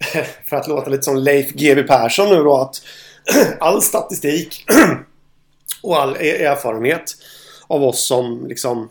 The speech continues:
bevakar de här övergångarna dagligen, det är ju att är det klart, alltså står det någonstans att det är klart, ja, men då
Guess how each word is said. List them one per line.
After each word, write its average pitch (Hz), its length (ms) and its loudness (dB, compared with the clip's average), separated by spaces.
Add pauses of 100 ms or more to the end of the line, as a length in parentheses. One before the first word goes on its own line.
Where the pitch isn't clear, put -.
bevakar 139 840 -2
de 151 100 -4
här 135 120 0
övergångarna 113 840 -4 (500)
dagligen, 123 640 -4 (380)
det 127 100 -6
är 143 100 0
ju 131 100 2
att 117 240 -6 (1200)
är 160 200 0
det 175 60 0
klart, 147 480 0
alltså 147 160 -8
står 175 280 2
det 180 60 2
någonstans 139 500 -2
att 120 100 -10
det 127 60 -8
är 117 80 -4
klart, 113 460 -12 (840)
ja, - 160 -12
men 143 140 -4
då 135 420 -2